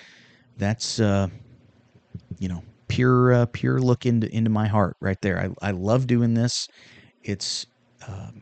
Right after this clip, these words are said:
you know, it's, it's an absolute thrill, and sky's the limit, baby. Let's keep going. <laughs> Let's see,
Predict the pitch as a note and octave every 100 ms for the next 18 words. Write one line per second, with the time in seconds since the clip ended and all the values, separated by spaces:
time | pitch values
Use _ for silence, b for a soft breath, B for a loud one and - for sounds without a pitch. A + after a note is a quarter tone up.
0 | - - F#2 F#2 F#2 - - G2 - F#2+
1 | G#2 G#2+ G2+ G#2 - - A2+ A#2+ A#2 A#2
2 | b b b b b - G2+ G2+ G2 F#2+
3 | - _ _ _ _ - - - _ _
4 | _ _ _ _ _ - - G2 A2+ A#2+
5 | A2+ C#3 - E2+ F#2 F#2+ - _ A2 -
6 | B2+ - F#2+ G#2+ - - - E3+ - -
7 | C#3 D#3 C#3 B2